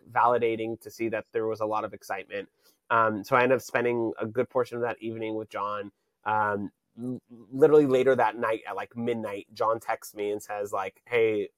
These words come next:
I really love this. I want you to meet, um, another partner at our fund."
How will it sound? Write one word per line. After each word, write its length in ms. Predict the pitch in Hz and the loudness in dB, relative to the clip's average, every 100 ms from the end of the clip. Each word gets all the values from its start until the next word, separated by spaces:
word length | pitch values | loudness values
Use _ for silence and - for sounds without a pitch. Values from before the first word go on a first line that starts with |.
| _ | _
I 80 | 107 | -6
really 300 | 110 110 117 | -2 0 2
love 240 | 110 107 101 | 0 0 -2
this. 320 | 107 - - _ _ - | -4 -6 -14 _ _ -4
I 80 | 120 | 0
want 320 | 117 113 113 | 2 0 0
you 80 | 131 | -2
to 80 | 117 | 0
meet, 360 | 113 110 110 _ - | -2 -2 -4 _ -4
um, 600 | 104 101 98 95 92 - _ _ - | 0 0 -2 -6 -10 -12 _ _ -8
another 360 | 123 127 127 | -2 2 2
partner 380 | 127 - 110 110 | 2 0 -2 0
at 100 | 104 | -2
our 100 | 104 | -4
fund." 440 | - 113 104 98 | -2 0 0 -2